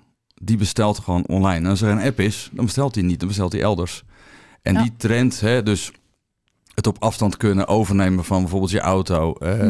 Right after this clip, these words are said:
Speaker 2: Mhm.
Speaker 1: eh, en heel praktisch, hè, je auto naar, naar de dealer brengen of naar een beurt brengen. Ja, hij wordt gewoon aangemeld, hij wordt opgehaald.
Speaker 2: Ja.
Speaker 1: En hij rijdt nog niet zelfstandig naar de dealer, maar dat zal uiteindelijk ook komen. Want simpelweg, sommige taken willen we niet meer doen volgens mij.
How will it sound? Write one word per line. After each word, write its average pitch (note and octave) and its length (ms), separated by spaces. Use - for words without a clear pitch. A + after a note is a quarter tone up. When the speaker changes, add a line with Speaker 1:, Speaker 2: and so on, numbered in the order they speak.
Speaker 2:
Mhm. G3+ 120
Speaker 1:
eh, - 380
en F#2+ 240
heel G#2 140
praktisch, G#2+ 320
hè, G#2+ 80
je A2+ 120
auto G2+ 280
naar, G2 300
naar G2 140
de G2 100
dealer A2+ 260
brengen G2 320
of F2+ 80
naar G2 220
een F#2+ 120
beurt A#2 260
brengen. F#2+ 280
Ja, G2+ 240
hij G#2 80
wordt G#2+ 180
gewoon G2+ 200
aangemeld, G#2 520
hij G2+ 140
wordt F#2 160
opgehaald. - 640
Speaker 2:
Ja. E3 160
Speaker 1:
En A2+ 140
hij F#2+ 100
rijdt F#2+ 180
nog G2 100
niet A2+ 120
zelfstandig G2+ 500
naar A#2 180
de A2+ 100
dealer, B2 340
maar G#2 180
dat G#2 200
zal - 200
uiteindelijk F#2+ 420
ook E2+ 180
komen. F#2+ 360
Want A2+ 260
simpelweg, B2+ 520
sommige A#2+ 260
taken A#2+ 340
willen A#2+ 200
we A2+ 60
niet G#2 140
meer F#2 120
doen D#3+ 200
volgens D#2 280
mij. - 260